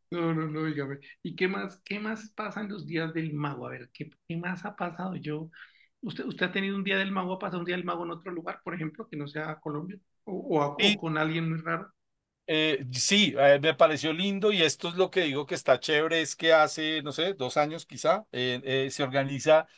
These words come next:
Speaker 2: en Guadalajara, eh, en México, se organiza el
Speaker 1: Ah.
Speaker 2: Festival San Juan Bosco, por ejemplo, y yo fui artista invitado a este festival, y ahí,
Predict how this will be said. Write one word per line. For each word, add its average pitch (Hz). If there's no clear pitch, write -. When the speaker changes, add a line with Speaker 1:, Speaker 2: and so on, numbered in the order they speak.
Speaker 2:
en 156
Guadalajara, 143
eh, 110
en 110
México, 139
se 151
organiza 127
el 123
Speaker 1:
Ah. -
Speaker 2:
Festival 135
San 151
Juan 151
Bosco, 160
por 151
ejemplo, 135
y 131
yo 139
fui 147
artista 143
invitado 135
a 143
este 143
festival, 147
y 190
ahí, 214